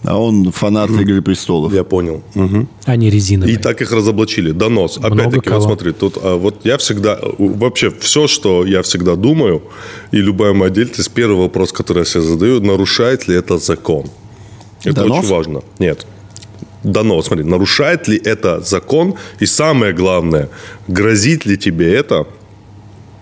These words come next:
Speaker 2: м, ну, чем-то там физическим, да, условно говоря, либо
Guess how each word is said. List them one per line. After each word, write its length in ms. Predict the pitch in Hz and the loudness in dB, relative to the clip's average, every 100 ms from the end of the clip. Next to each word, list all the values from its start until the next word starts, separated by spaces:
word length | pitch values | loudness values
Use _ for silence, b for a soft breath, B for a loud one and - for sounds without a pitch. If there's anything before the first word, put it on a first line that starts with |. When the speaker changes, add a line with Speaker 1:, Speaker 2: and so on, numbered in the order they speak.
| - - - - - 98 | -20 -20 -18 -18 -6 0
Speaker 2:
м, 520 | 95 90 85 80 87 | 2 2 2 2 0
ну, 320 | 113 104 78 - - - | 0 2 0 -6 -12 -6
чем-то 300 | 85 76 - | -4 -4 -4
там 260 | 71 67 - B B B B B B B B - | -4 -4 -10 B B B B B B B B -6
физическим, 760 | - 92 98 - 98 - 73 73 | -2 0 0 -2 -4 -4 -4 0
да, 160 | 95 | 0
условно 480 | 90 80 - - 71 | 0 -4 -4 -2 -2
говоря, 320 | 67 - - - | -2 -2 -4 -4
либо 280 | - - - | -6 -4 -4